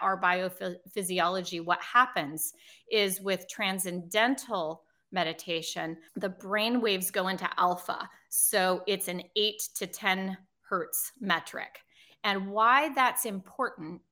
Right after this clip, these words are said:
is, is it's distinctive. It's different than concentration, and it's different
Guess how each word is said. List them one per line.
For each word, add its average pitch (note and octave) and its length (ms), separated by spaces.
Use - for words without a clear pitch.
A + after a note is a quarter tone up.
is, G#3+ 340
is G#3+ 380
it's G#3+ 240
distinctive. G3+ 840
It's F#3+ 220
different C4 560
than C4 180
concentration, C4 1000
and F3+ 200
it's F3 220
different A3+ 480